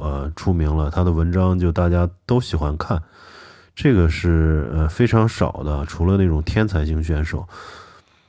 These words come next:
呃，后来我还听到像作家，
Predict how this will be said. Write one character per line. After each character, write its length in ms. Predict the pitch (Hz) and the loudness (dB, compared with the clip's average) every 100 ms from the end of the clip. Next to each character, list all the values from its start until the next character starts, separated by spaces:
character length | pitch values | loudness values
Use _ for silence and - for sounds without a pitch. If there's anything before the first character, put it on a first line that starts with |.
| _ - - | _ -20 0
呃， 580 | 104 95 92 90 90 62 - - - _ | 4 6 6 6 4 0 -8 -14 -18 _
后 220 | - 135 | -2 2
来 220 | 117 110 | 6 6
我 160 | 120 92 | 6 6
还 160 | 82 95 | 6 4
听 300 | - 117 113 | 2 0 4
到 240 | 104 92 | 6 4
像 420 | - 101 90 87 | 4 2 4 2
作 240 | 85 113 95 | 2 2 4
家， 420 | 107 104 104 | 4 4 2